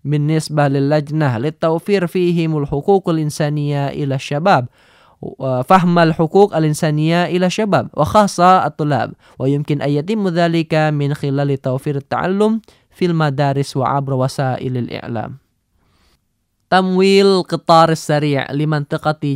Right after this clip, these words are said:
جابوديتابek جذاب لدى المستثمرين من الولايات المتحدة. فإن هيكل تمويل القطار السريع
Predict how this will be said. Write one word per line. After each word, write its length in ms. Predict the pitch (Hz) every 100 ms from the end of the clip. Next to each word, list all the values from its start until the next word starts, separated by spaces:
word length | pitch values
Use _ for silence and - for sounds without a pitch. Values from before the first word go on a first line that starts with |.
| 135
جابوديتابek 880 | 160 151 147 143 - 196 160 175 196 _ _ _ _ -
جذاب 540 | 147 156 139 156 147 143
لدى 540 | 139 143 165 175 175 175 143 139
المستثمرين 1120 | 139 151 - 147 - 143 147 160 156 151 147
من 160 | 139 131
الولايات 720 | 127 131 135 143 139 139 - -
المتحدة. 920 | 131 117 117 - - 120 117 113 - _ _ _ _ _ _ _ _ _ _ -
فإن 240 | 202 240
هيكل 420 | 226 226 208 196
تمويل 460 | 185 180 175 175 185
القطار 460 | 170 156 147 151 156
السريع 480 | 151 - 143 143